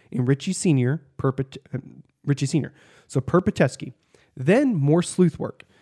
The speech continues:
Finn Heaven user, The Walrus, found an, another post of I D R D nineteen ninety-fours where he talks about growing up in New Jersey and watching the Jets play at Shea Stadium.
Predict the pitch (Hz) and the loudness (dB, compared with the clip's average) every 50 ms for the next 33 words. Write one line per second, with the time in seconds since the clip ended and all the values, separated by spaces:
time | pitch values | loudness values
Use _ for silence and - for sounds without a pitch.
0 | _ _ _ - - 165 202 220 190 220 214 220 214 180 165 151 135 156 170 175 | _ _ _ 2 6 6 6 6 4 2 2 2 4 4 4 4 4 2 0 2
1 | 185 165 156 127 120 117 123 135 - - - - 139 135 139 156 190 196 208 202 | 2 4 4 4 4 4 2 0 -2 -6 -8 -4 -2 0 2 2 0 0 -2 -4
2 | 202 - - 143 139 143 151 185 196 - - - 131 131 135 - - - 127 120 | -6 -4 0 0 2 4 4 2 0 0 0 2 2 2 2 0 -4 -4 -4 -4
3 | - - - 139 143 151 175 170 160 160 156 151 156 147 135 131 135 139 - 156 | -4 -2 0 0 2 2 2 4 4 4 2 2 0 0 0 -2 -2 -2 -2 0
4 | 160 170 190 190 - - 135 120 113 120 127 - _ _ _ _ _ - 147 147 | 0 0 0 -2 -2 0 0 0 0 0 -4 -6 _ _ _ _ _ 0 2 2
5 | 139 135 - 165 175 - - 165 143 123 - - 127 131 143 160 180 180 - 220 | 2 2 0 -2 0 2 2 0 0 0 -2 0 2 4 4 2 2 2 2 4
6 | 240 269 269 - 151 131 123 117 110 120 143 170 - _ _ _ - 143 139 131 | 4 4 4 4 4 4 4 2 2 -2 -4 -4 -6 _ _ _ -2 0 2 2
7 | 131 139 151 - - 202 196 160 135 120 - 156 170 - - - 131 127 - - | 2 2 0 0 0 0 0 0 0 0 0 0 0 -2 -4 -4 -4 -4 -4 -4
8 | - - 131 120 - - 240 269 - - - - | -4 -2 -2 -2 0 2 2 2 2 0 -4 -8